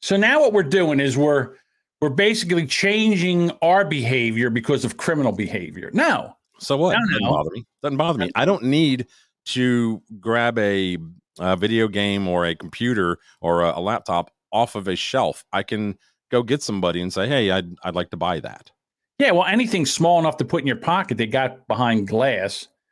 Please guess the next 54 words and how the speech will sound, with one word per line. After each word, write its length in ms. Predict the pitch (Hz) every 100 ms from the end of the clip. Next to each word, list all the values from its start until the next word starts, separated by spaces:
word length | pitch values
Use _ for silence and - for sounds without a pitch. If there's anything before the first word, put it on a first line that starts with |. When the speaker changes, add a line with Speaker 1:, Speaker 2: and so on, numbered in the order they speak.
| _ -
Speaker 1:
and 120 | 123
it 40 | 120
was 120 | 113
basically, 420 | 139 135 135 131
you 60 | 127
do 120 | 135
the 80 | 107
same 220 | 139 120
thing 200 | 117 151
if 100 | 117
you 80 | 120
wanted 260 | 123 120
a 60 | 113
game 640 | 101 120 120 120 120 120
or 240 | 110 104 95
a, 180 | 90 - _ _
Speaker 2:
Sure. 260 | - 85 -
Speaker 1:
I 40 |
don't 80 | 113 90
know, 180 | 92 87
anything 340 | 135 143 139
Speaker 2:
You 40 | 120
Speaker 1:
like 120 | 113
Speaker 2:
do 60 | 175
Speaker 1:
that, 100 | 147
Speaker 2:
that 80 |
Speaker 1:
you 60 | 135
go 100 | 127
Speaker 2:
with 80 | 127
Speaker 1:
in 60 | 139
Speaker 2:
anything 260 | 131 104
of 120 | 98 87
value 440 | 101 95 80 73
at, 180 | 80 78 -
like, 280 | 82 80 -
Best 260 | 95 - 78
Buy, 220 | 73 71
Speaker 1:
Yeah, 60 | 67 _ 82
Speaker 2:
um, 60 | -
Speaker 1:
exactly. 640 | - 233 160 - - 110 _ _ _ -
Yes. 480 | 208 120 - - - -
I 100 | 175
mean, 240 | 180 143 117
T 300 | - 214 190
Vs. 560 | 170 190 226 269 - -
Speaker 2:
But 100 | 139
the 80 | 123
large 280 | 139 143
screen 300 | - 143 131 131
T 180 | 131
Vs, 440 | 113 117 123 139 -
uh, 80 | 107
Speaker 1:
Yeah, 120 | 113
Speaker 2:
there 80 | 120